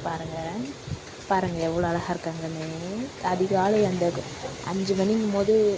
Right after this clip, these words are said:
அந்த குளிரா இருக்கும் கிளைமேட்டு. அப்பங்கும் போது நம்ம இப்படி வாசல் தெளிச்சு, இப்படி கோலம் போட்டு, இப்படி விளக்கு ஏத்தி பார்த்தா அவ்வளவு மங்களம் நிறைந்த வாசல். அப்படியே நம்ம லட்சுமியை நம்ம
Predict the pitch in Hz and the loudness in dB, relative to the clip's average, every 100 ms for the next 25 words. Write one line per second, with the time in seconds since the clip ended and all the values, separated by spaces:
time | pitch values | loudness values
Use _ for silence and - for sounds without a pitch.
0 | - - - - - 175 165 - 220 220 | -2 -12 -12 -10 -6 0 0 4 10 10
1 | 214 202 196 185 180 175 175 175 175 175 | 12 10 8 4 0 0 -4 0 2 2
2 | 180 175 170 170 170 170 - - - - | 0 -2 0 2 2 0 -2 -10 -8 -8
3 | 165 165 165 165 185 170 175 170 160 160 | -4 -6 -4 -2 0 0 0 0 -2 0
4 | 170 - 180 180 170 165 - 170 160 - | -2 -2 -2 0 -2 0 -2 -2 -4 0
5 | 170 170 165 160 170 170 165 170 - 175 | 0 0 -4 -2 -4 -2 0 -2 -2 -4
6 | 156 180 170 165 156 170 185 - 214 180 | -2 -4 -2 -2 0 0 -2 -4 -2 0
7 | 165 180 202 208 180 170 175 190 190 180 | -2 -2 -2 0 -4 -8 -6 -4 -2 -2
8 | 170 185 214 220 190 170 175 - 175 - | 0 0 0 0 0 -2 -4 -2 -4 -4
9 | - - - - - - - - - 185 | -14 -14 -14 -14 -14 -14 -14 -12 -6 -4
10 | - 196 208 196 180 170 170 - 233 226 | 2 4 6 4 0 2 2 2 4 6
11 | 214 190 180 | 4 4 0